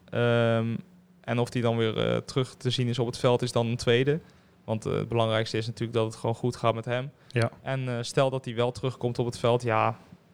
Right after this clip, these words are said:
Speaker 1: hoe lang zo'n revalidatie dan is, oh, hoe lang duurt het voordat je dan weer fit bent? Wat lever je in, in, eh,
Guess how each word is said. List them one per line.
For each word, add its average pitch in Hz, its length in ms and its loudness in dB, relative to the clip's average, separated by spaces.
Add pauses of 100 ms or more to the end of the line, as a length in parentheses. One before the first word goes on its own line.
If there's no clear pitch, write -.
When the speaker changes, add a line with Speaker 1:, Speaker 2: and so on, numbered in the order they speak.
(500)
Speaker 1:
hoe 120 160 -4
lang 120 180 2
zo'n 117 180 -4
revalidatie 117 720 2
dan 120 160 0
is, 120 220 -2
oh, 104 140 0
hoe 120 180 0
lang 120 160 2
duurt 123 240 -2
het 123 120 -8
voordat 120 300 -2
je 131 60 -6
dan 120 140 0
weer 113 100 -4
fit 127 280 -2
bent? 117 220 0
Wat 123 160 2
lever 127 280 2
je 123 140 -4
in, 131 340 -6
in, 120 420 -4
eh, - 40 -16